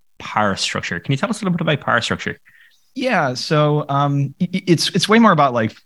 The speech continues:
Speaker 2: realizing in your career when you love different size companies and where you belong, you
Speaker 1: Yeah.
Speaker 2: know? And, and I meet a lot of people who their first job out of school is, like, working at, like, you know,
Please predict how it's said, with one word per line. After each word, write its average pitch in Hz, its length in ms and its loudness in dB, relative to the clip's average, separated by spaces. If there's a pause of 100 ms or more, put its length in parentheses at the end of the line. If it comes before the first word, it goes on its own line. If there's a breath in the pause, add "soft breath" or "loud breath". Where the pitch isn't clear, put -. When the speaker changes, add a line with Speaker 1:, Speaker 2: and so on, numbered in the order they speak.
(120)
Speaker 2:
realizing 127 680 4
in 117 140 0
your 113 140 4
career 104 400 2
when 101 320 4
you 101 240 4
love 95 460 2
different 98 420 -2
size 92 320 0
companies 123 420 0
and 98 120 2
where 95 140 2
you 95 180 4
belong, 113 480 2 (420 loud breath)
you 123 120 0
Speaker 1:
Yeah. 123 80 2
Speaker 2:
know? 139 220 0
And, 110 360 2
and 113 60 -2
I 113 120 2
meet 127 140 4
a 131 40 4
lot 123 160 4
of 123 60 -2
people 131 260 0
who 117 120 2
their 113 120 2
first 123 280 -2
job 113 200 2
out 117 80 4
of 107 80 -2
school 165 340 4
is, 123 140 2
like, 127 300 2 (340 soft breath)
working 127 600 0
at, 139 240 0
like, 160 340 2
you 165 100 2
know, 175 260 4